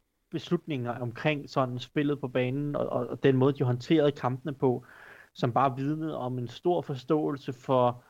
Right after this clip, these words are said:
øh, sådan game situation og sådan game theory på en eller anden måde. Øh, hvordan optimerer vi chancen for at vinde en kamp ud fra de forudsætninger, vi har? Øh, og jeg synes også generelt, at deres angreb var solidt med Joe Brady.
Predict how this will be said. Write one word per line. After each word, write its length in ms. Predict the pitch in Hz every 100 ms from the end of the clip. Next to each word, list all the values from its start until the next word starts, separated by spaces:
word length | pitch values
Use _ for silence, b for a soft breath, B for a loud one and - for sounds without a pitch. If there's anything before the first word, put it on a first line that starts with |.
| b _ _ -
øh, 280 | 131 120 117
sådan 440 | 135 127 123 123 123 -
game 320 | 139 131 147
situation 840 | 139 143 131 131 123 127 - 139 131
og 140 | 120
sådan 240 | 135 123 123
game 300 | 139 147 151
theory 540 | - - 135 151 143 -
på 80 |
en 120 | 123 120
eller 120 | 120
anden 140 | 117
måde. 360 | 113 117 127 131 B B B B
Øh, 180 | 131 117
hvordan 520 | 123 120 139 151 151 - _ _ _ _ _ _ _ _ _
optimerer 640 | 147 127 147 139 156 170 147
vi 200 | 131 143
chancen 580 | - 120 123 123 160
for 160 | 127 131
at 100 | 120
vinde 280 | 123 139 143
en 140 | 120
kamp 360 | - 123 123 - _ _ _ _ -
ud 140 | 139
fra 100 | 127
de 140 | 127 135
forudsætninger, 640 | 135 120 - 131 135 117
vi 80 | 110
har? 360 | 107 113 - B B B B B
Øh, 80 | 123
og 140 | 139 143
jeg 120 | 147
synes 220 | 170 165
også 200 | 147 -
generelt, 480 | 160 131 127 147 143
at 120 | 131
deres 260 | 123 113 131
angreb 420 | 123 135 143 123
var 100 | 113
solidt 420 | - 123 143 -
med 100 | 131
Joe 220 | - 120
Brady. 440 | 117 123 131 156